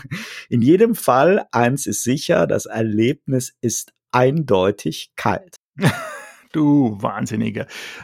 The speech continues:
Speaker 2: Also für mich wäre das nix, durchweg zu kalt. Ich, äh, zieh mir dann lieber gerne was an und gehe vielleicht ein bisschen radeln oder wirklich live Skifahren. Apropos sicher. Ich würde mal vorschlagen, dass wir heute über das Thema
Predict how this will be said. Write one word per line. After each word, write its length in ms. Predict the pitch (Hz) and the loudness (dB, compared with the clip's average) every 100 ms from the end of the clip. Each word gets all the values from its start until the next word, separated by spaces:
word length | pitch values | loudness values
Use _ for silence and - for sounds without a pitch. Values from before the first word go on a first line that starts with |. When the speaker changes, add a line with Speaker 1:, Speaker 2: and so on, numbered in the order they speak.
| - | -2
Speaker 2:
Also 200 | 127 131 | 2 2
für 140 | 131 160 | 4 4
mich 160 | 180 | 4
wäre 120 | 127 | 4
das 140 | 117 113 | 2 0
nix, 400 | 165 - - - | -2 -4 -6 -2
durchweg 460 | 139 139 123 123 - | 2 2 2 -2 -4
zu 200 | - 170 | -4 -2
kalt. 460 | - 120 135 175 | 0 0 2 0
Ich, 340 | - 127 - - | -2 -6 -4 0
äh, 260 | 120 117 | 0 0
zieh 160 | 120 143 | -2 0
mir 80 | 139 | 2
dann 160 | 117 | 4
lieber 240 | 117 120 113 | 4 2 0
gerne 320 | 101 110 104 | -2 -4 -4
was 200 | 104 - | -6 -8
an 360 | 120 123 131 123 | -4 0 0 0
und 260 | 110 113 | 0 -2
gehe 140 | - 101 | -4 -6
vielleicht 340 | 107 98 - | -6 -8 -8
ein 60 | 101 | -10
bisschen 220 | - - | -8 -8
radeln 360 | 98 110 113 | -8 -6 -6
oder 280 | 104 98 107 - | -6 -6 -8 -6
wirklich 360 | 113 113 104 | -4 -4 -6
live 340 | 110 98 98 - | -6 -8 -8 -10
Skifahren. 580 | - 143 - 113 120 - - - - - | -8 -6 -2 0 0 -2 -16 -18 -20 0
Apropos 880 | 165 214 - 202 185 - 165 165 135 | 0 0 4 4 4 4 4 2 -4
sicher. 540 | - - 139 - - - 117 - | -10 -8 -8 -10 -14 -18 -6 0
Ich 300 | 185 220 151 | 0 2 0
würde 260 | 170 160 | 2 2
mal 180 | 135 123 | 2 0
vorschlagen, 560 | 120 131 - 131 120 117 | 0 -2 -2 -2 0 -2
dass 220 | 117 - | -4 -4
wir 160 | 107 | -2
heute 320 | 113 117 165 - - | 0 0 0 -4 0
über 400 | 165 190 196 185 | -2 2 0 0
das 300 | 143 151 - | -2 -4 -4
Thema 540 | 123 131 151 185 180 | 0 0 0 -4 -6